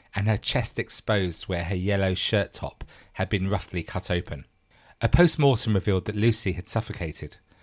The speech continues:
probably due to her neck being held in an arm lock. She'd also been raped, bitten and punched.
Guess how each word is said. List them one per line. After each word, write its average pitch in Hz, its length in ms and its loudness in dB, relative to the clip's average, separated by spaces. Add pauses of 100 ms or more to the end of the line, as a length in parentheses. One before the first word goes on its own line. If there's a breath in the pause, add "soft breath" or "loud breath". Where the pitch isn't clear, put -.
(220 soft breath)
probably 127 480 0
due 107 220 0
to 101 220 -2
her 98 160 -2
neck 104 400 -2
being 90 180 -4
held 92 380 -2
in 92 120 -4
an 90 120 0
arm 92 180 0
lock. - 380 -8 (400 soft breath)
She'd 117 200 0
also 131 220 2
been 104 220 2
raped, 107 500 0
bitten 101 320 0
and 92 160 0
punched. - 480 -4